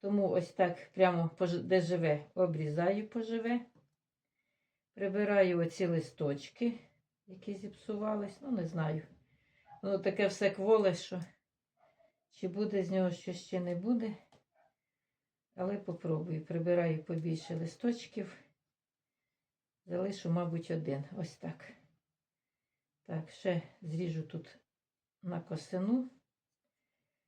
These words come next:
Так, і зараз не приготувала, щас приготую корневін. От, приготувала корневін,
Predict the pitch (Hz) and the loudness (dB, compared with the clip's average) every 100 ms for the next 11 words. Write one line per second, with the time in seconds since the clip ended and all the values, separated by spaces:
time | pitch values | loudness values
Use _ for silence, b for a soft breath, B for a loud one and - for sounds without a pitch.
0 | _ _ _ - 165 160 175 185 180 165 | _ _ _ -4 2 2 2 2 2 2
1 | - 180 180 180 170 170 175 170 160 - | 0 -2 0 0 2 0 2 2 2 0
2 | 170 - 175 165 - 165 160 151 - - | -6 -4 -4 -4 -2 -2 0 -2 -6 -4
3 | 165 165 170 226 240 - _ _ _ _ | 0 0 2 0 0 -4 _ _ _ _
4 | _ _ _ _ 208 156 - - 170 160 | _ _ _ _ -6 -6 -6 -4 -2 0
5 | 175 170 160 156 - 165 165 170 233 254 | 0 2 2 2 0 2 2 2 2 2